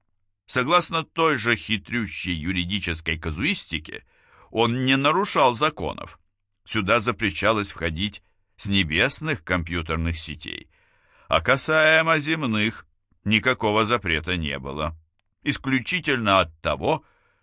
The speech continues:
что на земле таковых не существовало. Но это уж юридические казусы. Сначала ничего интересного он не обнаружил.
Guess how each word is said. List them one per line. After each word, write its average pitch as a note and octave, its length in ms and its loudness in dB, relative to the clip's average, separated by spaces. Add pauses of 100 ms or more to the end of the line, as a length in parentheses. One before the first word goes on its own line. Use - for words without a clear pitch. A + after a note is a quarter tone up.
(220)
что A#2+ 240 0
на A#2+ 140 2
земле A#2 480 2
таковых F2 560 -2
не E2 160 0
существовало. A1+ 920 -8 (640)
Но D2+ 180 -4
это G2 360 4
уж F#2+ 300 0 (300)
юридические F#2 1080 -2
казусы. D2 680 -4 (1040)
Сначала E2+ 760 0 (500)
ничего F2 460 0
интересного F2+ 640 -2
он E2+ 200 0
не E2 100 0
обнаружил. D2 800 -4